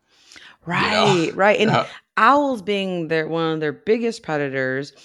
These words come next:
Speaker 2: I was reading that in general, owls have a poor sense of smell because, of course, they're all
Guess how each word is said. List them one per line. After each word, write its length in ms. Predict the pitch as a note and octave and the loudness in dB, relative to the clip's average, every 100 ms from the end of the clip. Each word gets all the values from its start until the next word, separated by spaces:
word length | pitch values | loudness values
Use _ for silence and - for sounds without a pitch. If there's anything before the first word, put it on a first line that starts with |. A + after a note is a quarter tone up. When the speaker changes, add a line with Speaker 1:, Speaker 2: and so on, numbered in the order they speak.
| - _ - | -20 _ -8
Speaker 2:
I 140 | F3+ | -4
was 260 | F3+ F#3+ F3+ | -4 -6 -6
reading 340 | F#3 F#3 F3+ | -4 -2 0
that 180 | E3 D#3+ | 0 0
in 160 | E3+ D#3+ | 0 0
general, 460 | C#3+ G3 F#3+ E3+ D3+ | 0 0 2 0 0
owls 480 | D3 D#3+ F3+ F3 D#3+ | 2 4 4 0 -4
have 300 | - D3 C#3+ | -2 0 0
a 80 | D3+ | -2
poor 320 | - - D3+ | -8 -2 -2
sense 260 | D3+ D3 - | -2 -6 -6
of 80 | B2+ | -8
smell 440 | - A3 C3+ - | 0 2 2 0
because, 340 | - - B2+ | -8 -10 -10
of 120 | B2+ - | -10 -14
course, 260 | - C#3 | -14 -10
they're 200 | - B2+ | -6 0
all 380 | C3 B2+ - _ | 2 2 0 _